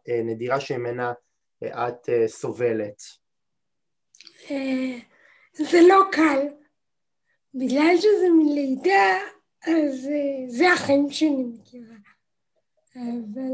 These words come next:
Speaker 2: אה, זה בהחלט, אה, מורכב מגיל ילדות ועד עכשיו. אה, בבית ספר היה לי נורא, נורא קשה להשתלב מבחינה חברתית.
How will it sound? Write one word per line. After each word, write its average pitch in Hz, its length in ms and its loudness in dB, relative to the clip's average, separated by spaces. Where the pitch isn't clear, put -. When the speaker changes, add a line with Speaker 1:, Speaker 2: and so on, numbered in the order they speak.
Speaker 2:
אה, 254 380 -10
זה 254 140 -6
בהחלט, 294 760 -4
אה, 277 540 -4
מורכב 302 580 4
מגיל 277 1400 -2
ילדות 330 720 6
ועד 277 300 -4
עכשיו. 269 560 -8
אה, 262 560 -4
בבית 320 460 2
ספר 339 400 0
היה 302 280 -2
לי 285 140 -2
נורא, 277 460 -2
נורא 277 320 -2
קשה 269 380 -10
להשתלב 262 920 -6
מבחינה 254 560 -6
חברתית. 262 960 -4